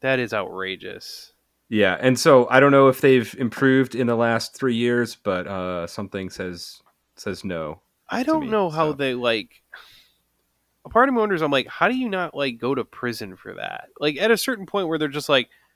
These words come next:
Speaker 1: "Oh, you know what? You're, like, killing people at this point. Like, you're, you're a murderer. Like, you gotta go to j-," I mean, I, <sighs> I get it.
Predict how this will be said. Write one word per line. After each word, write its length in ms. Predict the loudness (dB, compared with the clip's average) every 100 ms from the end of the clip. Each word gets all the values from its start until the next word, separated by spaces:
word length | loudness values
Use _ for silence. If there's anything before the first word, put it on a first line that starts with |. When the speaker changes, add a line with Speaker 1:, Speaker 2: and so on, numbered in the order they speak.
| _ _
Speaker 1:
"Oh, 100 | 0
you 100 | 0
know 100 | 0
what? 300 | 0 -2 -2
You're, 120 | -4
like, 240 | -2 -6 -10 _
killing 340 | -8 -4 -4 -4
people 320 | -10 -10 -10
at 80 | -10
this 140 | -12
point. 260 | -8 -8 -4
Like, 160 | -4 -4
you're, 160 | -8
you're 220 | -4 0
a 40 | 2
murderer. 460 | 2 0 -2 -12 -6
Like, 260 | -4 -4
you 100 | -4
gotta 240 | -2 0 0
go 140 | -4
to 40 |
j-," 120 | -6 -16 _
I 60 | -6
mean, 240 | -4 -4 -2
I, 180 | -6 -6 _ _ _ _ _ _ _ _ _ _
<sighs> 360 | -6 -6 -8 -6
I 80 | -4
get 280 | 2 4 2
it. 280 | -4 -10